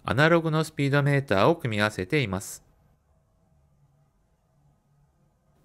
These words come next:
前方視界は良好です。それでは、シフトレバー周りから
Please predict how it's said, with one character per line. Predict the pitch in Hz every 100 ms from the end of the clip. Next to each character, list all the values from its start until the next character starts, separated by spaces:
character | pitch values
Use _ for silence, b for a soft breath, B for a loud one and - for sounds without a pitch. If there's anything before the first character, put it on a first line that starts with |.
| -
前 | 120
方 | 131 - 127 127
視 | -
界 | - 98 110
は | 131 - 101
良 | 101 123
好 | 160 151
で | 151
す。 | 147 - _ _ _ _ _ _ _ _ _ _ _ _ _ _ _ _ _ - - - - - b b -
そ | - -
れ | 101
で | 123
は、 | 170 143 - b b b b -
シ | - 113
フ | -
ト | 151
レ | 160 147
バ | 147
ー |
周 | 139 143 123
り | 104
か | 110
ら | 151